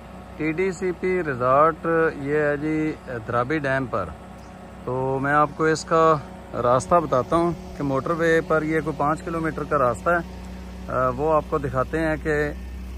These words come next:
रास्ता किस तरह का है। अभी ये बिल्कुल पक्की सड़क बन गई है, छोटी बड़ी हर गाड़ी यहाँ पर आ सकती है। और, अ, ये बहुत ही खूबसूरत यहाँ पर, अ, डैम है नीचे, द्राबी डैम के नाम से।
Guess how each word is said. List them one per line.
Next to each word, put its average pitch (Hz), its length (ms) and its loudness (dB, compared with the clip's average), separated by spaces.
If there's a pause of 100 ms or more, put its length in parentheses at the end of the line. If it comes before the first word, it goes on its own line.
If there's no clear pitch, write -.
(120)
रास्ता 127 560 2
किस 170 260 -4
तरह 131 160 -2
का 107 140 -4
है। 92 320 -8
अभी 160 220 -2
ये 190 80 -2
बिल्कुल 196 340 0
पक्की 190 260 -2
सड़क 196 260 0
बन 170 200 0
गई 185 200 0
है, 175 200 0 (480)
छोटी 175 320 0
बड़ी 165 420 2
हर 185 380 2
गाड़ी 147 360 2
यहाँ 180 300 4
पर 160 140 4
आ 131 140 6
सकती 165 380 -4
है। 156 200 0 (760)
और, 143 340 2
अ, 143 360 2
ये 147 180 0
बहुत 160 400 4
ही 175 160 2
खूबसूरत 160 640 -2
यहाँ 156 240 2
पर, 151 260 4
अ, - 880 -4
डैम 139 400 2
है 180 80 4
नीचे, 156 380 0
द्राबी 120 380 0
डैम 151 280 0
के 156 120 -4
नाम 147 240 0
से। 147 360 -4